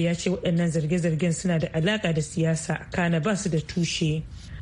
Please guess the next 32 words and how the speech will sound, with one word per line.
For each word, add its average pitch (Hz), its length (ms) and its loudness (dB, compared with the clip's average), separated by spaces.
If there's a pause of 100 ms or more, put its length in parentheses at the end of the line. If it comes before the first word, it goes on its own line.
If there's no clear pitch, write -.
(440)
Majalisar 226 600 2
Dattijan 202 560 2
Amurka 277 380 2
mai 175 160 4
rinjayen 226 640 2
'yan 214 240 4
Democrats 196 580 0
da 180 80 2
Majalisar 175 540 2
Wakilai 175 440 0
mai 202 140 2
rinjayen 196 500 2
'yan 190 140 2
Republicans 165 1120 0
sun 185 240 0
shirya 185 320 0
ɗaukan 185 340 0
babban 160 300 2
matakin 185 560 0
kaɗa 175 340 0
ƙuri'a 180 440 2
a 156 40 2
kan 185 240 0
yin 185 180 2
garan 185 280 2
bawul 190 340 2
ga 160 100 0
tsarin 185 360 0
aikin 196 380 0
'yan 240 120 0
sandan 160 400 0
ƙasar, 151 520 0